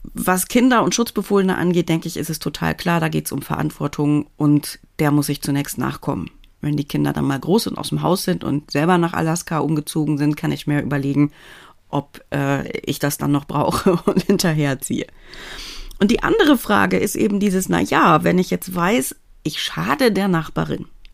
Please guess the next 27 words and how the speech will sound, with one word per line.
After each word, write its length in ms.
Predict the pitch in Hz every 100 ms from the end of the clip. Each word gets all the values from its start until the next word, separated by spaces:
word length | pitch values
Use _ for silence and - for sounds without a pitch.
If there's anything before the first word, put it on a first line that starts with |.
| - - - - - -
weil 240 | - 160
die 240 | 160 165 147
wirklich 320 | 226 277 226
mit 120 | 196
einem 120 | 180
bestimmten 440 | 170 165 165 - 156
Thema 320 | - 180 160
riesen 380 | 156 208 247 165
Schwierigkeiten 760 | - 185 247 - 185 - -
hat 180 | 160 165
und 240 | 151 156 - - - - -
ich 160 | - 175
ihr 100 | 165
damit 340 | 160 160 151
echt 240 | - - -
irgendwie 340 | 175 170 160
wehtun 480 | 156 214 - 156 147
würde, 360 | 135 135 127 - - - - -
dann 140 | 143
muss 240 | 143 156 175
ich 120 | 180
doch 160 | 165 -
jetzt 280 | 165 -
nicht 180 | 170 160
authentisch 560 | 143 - 143 156 196 -
sein, 460 | 180 180 190 233 240 - _ _ _ - - - - - _
nur 540 | - 180 190 196 196